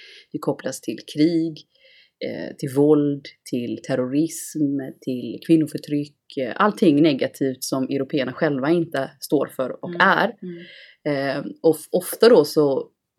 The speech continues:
Speaker 1: i den här mediaskildringen och i den här mediabilden så använder man sig av muslimer, muslimska kvinnor som bär slöja som någon sån här, eh, bild som ska liksom symbolisera de här sakerna.
Speaker 2: Mm.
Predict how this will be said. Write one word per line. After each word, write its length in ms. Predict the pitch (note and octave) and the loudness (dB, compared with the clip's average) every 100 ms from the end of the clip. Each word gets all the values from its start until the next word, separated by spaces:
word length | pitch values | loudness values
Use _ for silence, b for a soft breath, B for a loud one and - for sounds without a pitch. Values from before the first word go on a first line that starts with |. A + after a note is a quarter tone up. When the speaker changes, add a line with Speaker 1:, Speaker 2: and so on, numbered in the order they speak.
| - | -4
Speaker 1:
i 120 | F#3 F#3 | 0 4
den 140 | F3+ | 4
här 140 | E3+ | 4
mediaskildringen 1120 | D3 D#3 C3+ B2+ B2+ - A#3+ A3+ G#3+ F#3 D#3+ - | 4 4 2 -2 -4 0 2 2 2 2 2 0
och 160 | C3+ | -2
i 80 | D3+ | -2
den 120 | C3+ | -2
här 120 | C3+ | -2
mediabilden 960 | C3+ C#3+ C3 C3 B2 G#3+ A3 E3 A#2+ C3+ | -2 -2 -2 -4 0 0 0 0 -4 -4
så 140 | - | -6
använder 320 | C#3 C3+ C3+ D3 | -6 -4 -6 -8
man 140 | D#3 | -10
sig 240 | - D3+ - | -10 -10 -8
av 300 | E3+ E3+ E3 _ _ _ - | -8 -8 -10 _ _ _ -10
muslimer, 720 | D#3+ - D#3+ C#3+ - E3 D#3 - _ _ | -8 -2 -2 -2 -4 -6 -8 -12 _ _
muslimska 300 | - D3+ D3+ D3 | -4 -4 -4 -10
kvinnor 180 | - D3+ | -8 -10
som 160 | - D3+ | -10 -12
bär 100 | C#3+ | -12
slöja 380 | - D#3+ D#3+ - | -6 -4 -4 -10
som 140 | E3 | -10
någon 100 | D#3+ | -8
sån 120 | D3+ | -6
här, 140 | D3 D#3 _ _ _ _ _ _ - | -6 -8 _ _ _ _ _ _ -18
eh, 260 | - - - D3 _ _ _ - - D3+ | -14 -12 -14 -16 _ _ _ -14 -4 0
bild 340 | E3+ D3 D3+ | 2 0 -4
som 200 | - D3 | -10 -10
ska 160 | - - | -8 -10
liksom 260 | D3 - C#3+ | -10 -10 -8
symbolisera 640 | - C3+ C#3 - C#3+ D3+ | -6 -6 -6 -8 -8 -6
de 100 | D3+ | -8
här 80 | E3 | -10
sakerna. 380 | D#3 D3+ - F#3+ | -16 -18 -16 -14
Speaker 2:
Mm. 380 | G3 F#3 E3+ | -8 -8 -10